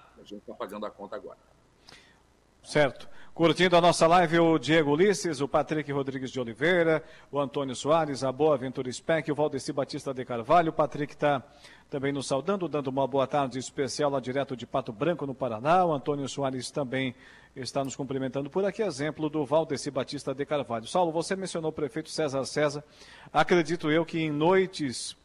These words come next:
Speaker 2: como a de ontem, passei brevemente ontem aqui na frente, antes, é, da inauguração, do ato de inauguração, brilhantemente acompanhei parte da transmissão depois,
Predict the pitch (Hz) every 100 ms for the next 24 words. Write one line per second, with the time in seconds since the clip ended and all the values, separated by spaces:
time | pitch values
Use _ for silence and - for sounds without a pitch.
0 | _ - - - 160 160 147 123 165 208
1 | 180 - 185 - 202 170 143 139 147 143
2 | 143 143 135 127 127 117 123 113 143 165
3 | - 131 143 - 120 - _ - - -
4 | 135 131 127 131 127 127 127 131 160 135
5 | 123 120 110 160 127 135 165 156 131 131
6 | 127 123 113 - 135 123 135 170 185 147
7 | 156 139 147 131 139 143 135 147 139 135
8 | 127 127 131 117 117 127 117 110 151 160
9 | 123 -